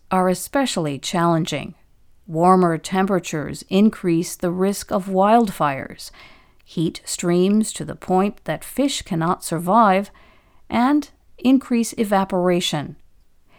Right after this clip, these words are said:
As in the Colorado River Basin, winter precipitation in California was quickly devoured this spring by a hot and thirsty atmosphere and parched soils.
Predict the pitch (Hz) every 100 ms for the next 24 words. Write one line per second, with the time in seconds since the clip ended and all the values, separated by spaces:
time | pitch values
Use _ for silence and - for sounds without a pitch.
0 | _ _ _ _ _ _ - 302 302 349
1 | 320 262 - 269 214 175 180 202 170 165
2 | 156 160 156 160 160 156 180 185 - -
3 | - 196 285 320 302 277 254 247 233 208
4 | 214 190 185 175 170 165 156 - 185 165
5 | - 214 214 185 147 143 - _ 208 202
6 | - - 330 302 269 196 185 165 170 185
7 | 170 160 160 151 - 175 160 - - -
8 | - - - 151 135 143 185 196 190 -
9 | 170 - 190 190 - 175 - 185 - 170
10 | - 160 156 165 - - - 196 226 226
11 | - - 269 254 - - - - 233 226
12 | 175 - - -